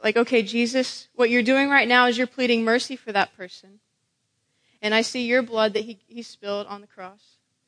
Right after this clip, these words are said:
And I know that only that pays for what that person did.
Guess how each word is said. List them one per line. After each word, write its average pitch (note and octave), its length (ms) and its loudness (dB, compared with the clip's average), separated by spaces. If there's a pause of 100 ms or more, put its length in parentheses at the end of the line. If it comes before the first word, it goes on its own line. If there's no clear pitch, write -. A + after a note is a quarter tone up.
(320)
And G3+ 120 -2
I G#3+ 100 4
know A3 440 4 (100)
that G3+ 140 -2
only C#4 340 2
that G3+ 400 0 (640)
pays A3+ 440 2 (100)
for A3 100 -8
what G#3+ 160 -4
that G#3+ 160 -2
person G#3+ 340 -10
did. E3+ 260 -12